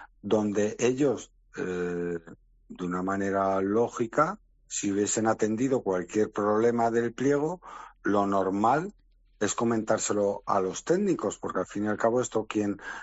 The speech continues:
quien lo ha redactado ha sido el técnico en, eh, en temas de medio ambiente y los técnicos jurídicos del ayuntamiento. Entonces,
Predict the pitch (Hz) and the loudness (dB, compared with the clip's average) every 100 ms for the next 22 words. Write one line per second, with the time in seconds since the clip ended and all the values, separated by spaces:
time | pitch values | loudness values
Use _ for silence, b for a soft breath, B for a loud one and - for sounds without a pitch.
0 | B - 104 98 104 107 104 - 120 135 | B -2 0 4 4 4 2 2 2 4
1 | 123 104 110 107 104 107 107 107 110 110 | 2 0 0 0 0 0 0 0 0 2
2 | 110 110 107 110 110 110 - - - - | 4 2 2 0 -2 -6 -10 -6 -8 -6
3 | 139 127 123 - 107 110 - 117 110 110 | -6 -6 -8 -12 -6 -6 0 2 4 2
4 | 110 110 110 107 120 123 156 165 B B | 2 0 0 0 0 0 -2 -2 B B
5 | B B _ - 113 107 104 101 98 98 | B B _ 2 4 4 4 4 4 2
6 | - 110 107 110 - 95 92 - 85 90 | 0 0 2 0 0 0 0 -4 -2 0
7 | 87 85 87 87 87 127 170 160 80 B | 0 0 -2 0 2 2 2 -2 -6 B
8 | B B B _ 101 98 120 120 143 135 | B B B _ -2 2 2 2 2 0